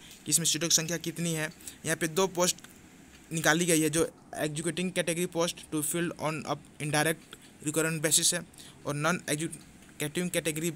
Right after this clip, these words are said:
post to fill up direct recruitment basis है, जैसे यहाँ पे आप देख पा रहे हैं। और नीचे हम लोग जानते हैं, इस वीडियो में हम लोग जानेंगे कि selection process किस type से, इसका examination fee क्या है और इसका syllabus कैसा रहेगा, इत्यादि जितने भी डाउट हैं,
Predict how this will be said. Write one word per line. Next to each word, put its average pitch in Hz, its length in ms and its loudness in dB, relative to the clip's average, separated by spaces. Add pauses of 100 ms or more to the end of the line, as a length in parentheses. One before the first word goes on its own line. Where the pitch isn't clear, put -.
(140)
post 156 200 2
to - 160 -8
fill 170 400 -2
up 151 260 -2 (180)
direct 151 360 0
recruitment 147 280 -8
basis 139 280 -2
है, 113 60 -4 (400)
जैसे 139 160 -4
यहाँ 147 60 -4
पे 151 100 0
आप 151 80 0
देख 139 280 -4
पा 135 100 0
रहे 123 120 -2
हैं। 117 400 -8 (1700)
और 175 60 -2
नीचे 175 160 0
हम 175 60 2
लोग 175 100 0
जानते 165 260 2
हैं, 160 340 0 (320)
इस - 180 4
वीडियो 185 160 2
में 185 60 2
हम 175 100 2
लोग 170 80 -2
जानेंगे 160 500 4 (300)
कि 160 80 2
selection 165 360 4
process 175 320 2
किस - 180 0
type 170 140 2
से, 170 120 2
इसका 165 180 4
examination 160 520 0
fee 175 160 -4
क्या 165 200 0
है 160 240 -2 (380)
और 147 80 2
इसका 160 160 4
syllabus 160 500 6
कैसा 165 300 6
रहेगा, 165 460 2 (460)
इत्यादि 175 200 2
जितने 175 320 -2
भी 190 160 0
डाउट 156 380 4
हैं, 156 220 -6